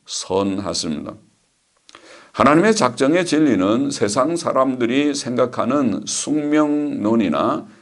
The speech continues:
결정론과는 다릅니다. 숙명론은 세상의 모든 일이 미리 결정된 어떤 운명이며 사람의 어떤 노력으로도 그것을 변경할 수 없다고 믿는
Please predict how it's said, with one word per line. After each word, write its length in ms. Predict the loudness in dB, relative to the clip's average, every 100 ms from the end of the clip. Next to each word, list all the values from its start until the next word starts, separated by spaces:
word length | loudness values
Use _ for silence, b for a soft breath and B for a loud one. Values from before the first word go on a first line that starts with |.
| B -8
결정론과는 1500 | 2 4 4 4 4 4 2 0 0 2 2 2 2 0 -4
다릅니다. 520 | -4 -2 0 0 -4 -10 B B B -6
숙명론은 1080 | 0 2 2 2 4 4 4 0 -6 -10 -10
세상의 580 | -2 2 2 4 2
모든 420 | 2 2 2 2 2
일이 480 | 2 2 2 -2 B B
미리 600 | -2 2 4 4 2 0 -10 _ -2
결정된 1000 | 2 2 2 0 0 2 2 2 -2 -8 -12
어떤 560 | -6 -4 2 2 2 -2
운명이며 1000 | -2 2 4 4 2 0 0 -2 -4 -6 b b b b
사람의 480 | -8 2 4 6 6
어떤 500 | 4 2 0 2 0
노력으로도 840 | 0 0 0 0 0 0 0 -2
그것을 600 | -2 0 2 2 0 -2 -6 -12
변경할 580 | -2 2 4 4 2 0
수 180 | 0 0
없다고 520 | 0 0 -2 0 -2
믿는 600 | 0 0 0 0 -4 -10